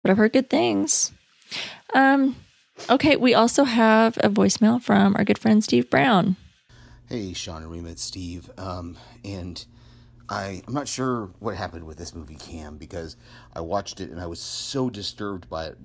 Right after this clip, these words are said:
Speaker 2: Really, there was probably, I don't know, three places in it when I almost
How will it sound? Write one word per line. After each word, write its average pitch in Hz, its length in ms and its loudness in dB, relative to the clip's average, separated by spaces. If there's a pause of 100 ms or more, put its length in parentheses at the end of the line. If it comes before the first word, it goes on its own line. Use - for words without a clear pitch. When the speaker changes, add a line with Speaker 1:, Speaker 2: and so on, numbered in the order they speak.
(120)
Speaker 2:
Really, 117 500 -8
there 92 120 -10
was 85 100 -14
probably, 90 340 -8 (1000)
I - 80 -10
don't 98 120 -8
know, 87 140 -8 (280)
three 120 260 -8
places 110 440 -8
in 104 120 -8
it 101 100 -10 (300)
when 98 340 -8 (200)
I 101 120 -10
almost 98 640 -10